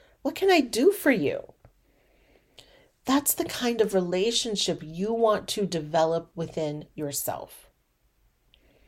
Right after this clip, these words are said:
So step one, acknowledging your feelings. Step two is normalizing what you feel. And the normalization process really is a function of what you're thinking, right? Like, when you're thinking,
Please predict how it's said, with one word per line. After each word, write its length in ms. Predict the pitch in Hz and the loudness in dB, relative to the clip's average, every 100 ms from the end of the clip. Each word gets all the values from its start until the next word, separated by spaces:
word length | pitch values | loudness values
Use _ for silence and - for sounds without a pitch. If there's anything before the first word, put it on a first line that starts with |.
| - - _ _ - | -20 -20 _ _ -8
So 200 | - 156 | -2 0
step 320 | - 185 240 | 4 2 6
one, 300 | 262 214 208 - | 8 8 2 -4
acknowledging 680 | 165 165 151 175 190 269 | 0 4 4 4 2 2
your 100 | 262 | 2
feelings. 720 | 262 196 165 156 156 175 - | 0 -2 0 0 -2 -6 -10
Step 300 | - - 165 | -6 -4 -4
two 400 | - - 285 254 - | -4 2 4 4 0
is 160 | 170 | -2
normalizing 1080 | 170 170 180 190 226 233 196 151 127 135 143 | -2 0 4 8 8 8 8 6 4 2 -4
what 220 | 143 139 - | 0 -2 -2
you 140 | 147 | -6
feel. 440 | - 92 - - - _ _ _ _ _ _ _ _ _ _ | -8 -10 -10 -12 -18 _ _ _ _ _ _ _ _ _ _
And 140 | 180 208 | 2 4
the 100 | 214 | 4
normalization 1000 | 214 302 370 381 254 185 170 - 180 180 | 4 4 6 8 8 6 2 0 -4 -4
process 560 | - 147 139 156 - | 0 0 0 -4 -4
really 480 | 170 208 269 294 - | -6 0 2 2 2
is 140 | 208 | 2
a 60 | 190 | 2
function 500 | - 185 170 180 208 | 2 0 0 -2 0
of 160 | 175 170 | 0 4
what 260 | 180 - | 6 6
you're 140 | 180 165 | 2 0
thinking, 600 | - - 196 - - 90 | -4 -6 -6 -6 -8 0
right? 300 | 127 196 - | 4 4 2
Like, 180 | 175 | 0
when 140 | - 180 | 2 2
you're 100 | 175 | 2
thinking, 640 | - 294 339 262 202 175 | 0 -2 -2 0 0 -2